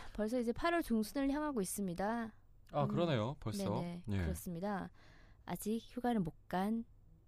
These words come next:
Speaker 1: 조기 기자랑 백선 기자가 여러분들과 함께하고 있습니다.
Speaker 2: 저 약간 그 히스테리 있는데
Speaker 1: 음.
Speaker 2: 제 이름을 좀 정확하게 불러주셨으면.
Speaker 1: 조규희.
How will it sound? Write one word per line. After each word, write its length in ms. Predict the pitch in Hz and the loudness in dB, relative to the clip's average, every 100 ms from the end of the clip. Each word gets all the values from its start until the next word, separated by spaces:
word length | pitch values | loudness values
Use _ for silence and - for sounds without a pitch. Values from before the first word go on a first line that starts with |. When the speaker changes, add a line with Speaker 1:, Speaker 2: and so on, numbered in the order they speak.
| - | -16
Speaker 1:
조기 340 | - 185 175 175 | 0 0 2 -2
기자랑 520 | 160 151 160 202 220 - - - | -2 -2 -2 -2 -4 -8 -18 -10
백선 320 | - - 170 | -6 -2 0
기자가 580 | 160 160 160 170 226 262 | 0 -2 -4 -2 -2 -2
여러분들과 560 | 185 151 170 175 160 165 | -2 -2 -2 -2 -2 -2
함께하고 320 | 196 214 208 | -2 0 0
있습니다. 460 | 151 - 147 139 185 | 0 -2 -2 -2 2
Speaker 2:
저 120 | 208 | 6
약간 500 | 117 - 156 151 139 | 6 6 6 6 6
그 160 | 123 127 | 4 2
히스테리 420 | 151 190 214 190 | 0 0 2 4
있는데 640 | 143 117 98 92 98 101 82 - - | 4 4 2 2 0 0 -4 -8 -10
Speaker 1:
음. 100 | 175 | 0
Speaker 2:
제 140 | 165 | 6
이름을 280 | 151 147 165 | 6 6 4
좀 140 | 147 135 | 2 2
정확하게 460 | 127 175 - 175 | 4 6 6 4
불러주셨으면. 920 | 151 127 123 113 110 220 240 254 247 208 | 4 4 2 2 6 8 8 6 4 -2
Speaker 1:
조규희. 920 | - 214 208 208 202 196 - 185 139 | 4 6 8 6 4 2 0 0 0